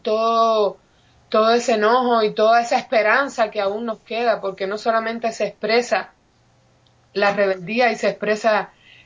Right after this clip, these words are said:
el enojo y, y, y, digamos, como la inconformidad, también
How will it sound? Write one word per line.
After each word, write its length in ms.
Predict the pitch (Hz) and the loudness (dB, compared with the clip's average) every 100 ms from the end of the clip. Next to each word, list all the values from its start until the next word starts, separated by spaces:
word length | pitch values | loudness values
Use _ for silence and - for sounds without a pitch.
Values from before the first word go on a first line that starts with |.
| - | -2
el 180 | 214 | 0
enojo 540 | 202 196 220 254 254 226 | 2 2 2 2 2 2
y, 280 | 202 190 - | 0 -2 -6
y, 640 | 208 208 202 190 185 180 _ - - _ _ - | -6 -4 0 0 -2 -6 _ -20 -20 _ _ -10
y, 400 | 214 202 196 196 190 | -4 -2 -2 0 0
digamos, 640 | 196 190 202 220 214 202 | 0 0 2 2 2 0
como 500 | - 202 196 190 185 | -2 2 4 4 4
la 140 | 190 | 4
inconformidad, 960 | 196 190 190 190 196 185 185 220 254 190 | 2 0 0 2 0 2 2 4 2 0
también 460 | 226 190 202 233 | -2 -2 -2 -2